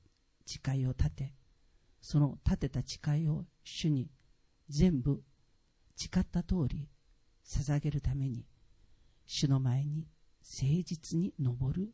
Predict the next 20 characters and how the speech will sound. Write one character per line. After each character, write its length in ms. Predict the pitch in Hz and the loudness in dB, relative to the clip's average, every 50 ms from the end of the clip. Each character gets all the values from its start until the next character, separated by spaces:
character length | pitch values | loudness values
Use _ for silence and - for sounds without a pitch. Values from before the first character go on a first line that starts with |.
| _ _ - | _ _ -12
人 220 | - - - 110 | -10 -8 -6 -6
で 140 | - - - | -6 -6 -6
し 100 | - - | -6 -6
た。 160 | - - - - _ _ _ _ _ _ _ _ _ _ _ _ _ _ _ _ _ _ _ _ _ _ _ | -8 -8 -8 -12 _ _ _ _ _ _ _ _ _ _ _ _ _ _ _ _ _ _ _ _ _ _ _
そ 260 | - - - - 139 127 | -16 -8 -2 0 0 0
し 120 | - - | 0 0
て 240 | - 139 139 - - - | -2 -2 -2 -2 -6 -6
ハ 160 | - - 202 | -2 0 2
ン 100 | 190 175 | 4 4
ナ 100 | 156 147 | 4 4
も 240 | 156 160 170 180 - - _ _ _ _ _ _ _ _ _ _ _ _ _ _ _ _ _ _ | 6 4 4 2 0 -6 _ _ _ _ _ _ _ _ _ _ _ _ _ _ _ _ _ _
主 240 | - - - - 196 | -14 -4 0 4 4
に 160 | 165 151 - - | 6 4 4 2
あ 60 | 123 | -2
っ 40 | - | -4
て 340 | - - _ - 131 - - - _ _ _ _ _ _ _ _ _ - | -4 -6 _ -4 -4 -4 -4 -10 _ _ _ _ _ _ _ _ _ -2
得 120 | 190 - - - | -2 -2 0 0
た 160 | - 120 104 - - _ _ _ _ _ _ _ _ _ _ _ _ _ _ _ _ _ _ _ _ - _ _ | -2 -2 -2 -4 -12 _ _ _ _ _ _ _ _ _ _ _ _ _ _ _ _ _ _ _ _ -20 _ _
そ 240 | - - - 151 139 | -16 -2 2 4 4
の 220 | 139 135 - - | 6 4 2 0